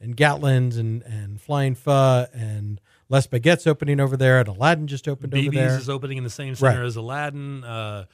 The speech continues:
Speaker 2: Pop and Pan, I think, is, is supposed to still open. I hope they do. I really like their paninis. Um,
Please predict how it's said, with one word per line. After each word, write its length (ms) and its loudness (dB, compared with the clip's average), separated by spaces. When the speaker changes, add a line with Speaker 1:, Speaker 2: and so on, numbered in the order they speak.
Speaker 2:
Pop 260 -6
and 140 -10
Pan, 460 -8
I 80 -8
think, 240 -12
is, 400 -14
is 140 -16
supposed 340 -6
to 80 -12
still 260 -10
open. 320 -12
I 120 -10
hope 160 -8
they 80 -12
do. 240 -4
I 40 -6
really 220 -4
like 160 -8
their 120 -10
paninis. 560 -12
Um, 500 -12